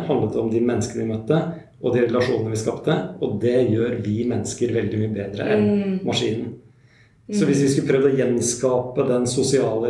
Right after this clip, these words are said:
Speaker 1: relasjonen, eller de sosiale relasjonene vi hadde, og putte det i en maskin, så hadde vi ikke fått noe ut av det. Det hadde bare blitt en sånn hassle i forhold til det å faktisk
Speaker 2: Ja.
Speaker 1: skape de relasjonene.
Speaker 2: Mm.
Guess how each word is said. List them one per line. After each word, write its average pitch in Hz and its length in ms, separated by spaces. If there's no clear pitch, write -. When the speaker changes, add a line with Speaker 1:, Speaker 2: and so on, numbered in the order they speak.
Speaker 1:
relasjonen, 120 600
eller 123 120
de 120 240
sosiale 120 540
relasjonene 120 380
vi 123 140
hadde, 123 220
og - 120
putte 139 180
det 127 140
i - 20
en 120 80
maskin, 123 240
så 160 160
hadde 135 80
vi - 80
ikke 120 140
fått 131 160
noe 123 180
ut - 180
av 135 60
det. 156 80
Det 151 60
hadde 131 120
bare 110 220
blitt 113 200
en 117 60
sånn 170 180
hassle 117 420
i 120 40
forhold 110 280
til 113 100
det 113 100
å 113 80
faktisk - 460
Speaker 2:
Ja. 208 260
Speaker 1:
skape 117 720
de 113 320
relasjonene. 113 600
Speaker 2:
Mm. 202 480